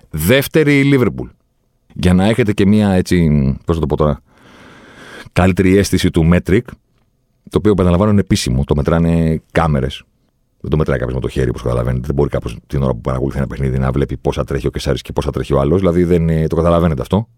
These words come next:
Εντάξει; Αυτά είναι αυτόματα στοιχεία που προκύπτουν από κάμερες που βάζουν τα τσιπάκια στους ποδοσφαιριστές και λένε, «Τελείωσε το παιχνίδι», και βγαίνει αυτό, παπ, τρρ, ένα ολόκληρο χαρτί, ένα ολόκληρο εξελάκι, το οποίο λέει, «Λοιπόν, ποιος έπαιξε; Ο τάδε με τον τάδε. Ο τάδε έτρεξε τόσο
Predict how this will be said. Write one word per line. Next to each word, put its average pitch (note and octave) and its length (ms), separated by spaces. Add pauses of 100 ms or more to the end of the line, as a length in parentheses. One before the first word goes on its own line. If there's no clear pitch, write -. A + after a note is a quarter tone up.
Εντάξει; F#2 400
Αυτά C3 300 (300)
είναι C3 180
αυτόματα A2+ 560
στοιχεία D3+ 360
που C#3 80
προκύπτουν B2 360
από G#2+ 140
κάμερες D3+ 440
που B2+ 140
βάζουν B2 260
τα G2+ 80
τσιπάκια G2+ 360
στους - 80
ποδοσφαιριστές B2 440
και D3 100
λένε, C#3 120
«Τελείωσε C#3 220
το - 60
παιχνίδι», F3 360
και F3 100
βγαίνει D3+ 200
αυτό, F#3+ 220
παπ, - 380
τρρ, E3+ 200 (460)
ένα C#3 200
ολόκληρο B2 300
χαρτί, F3 440 (300)
ένα C#3+ 180
ολόκληρο B2+ 280
εξελάκι, F#3+ 580 (540)
το - 80
οποίο F3 220
λέει, D#3 140
«Λοιπόν, A#2 280
ποιος D3 200
έπαιξε; D#3+ 240
Ο D3 40
τάδε D3 140
με C3+ 80
τον A#2+ 100
τάδε. F2 200
Ο F#2+ 80
τάδε B2+ 240
έτρεξε G#2 340 (120)
τόσο E3+ 420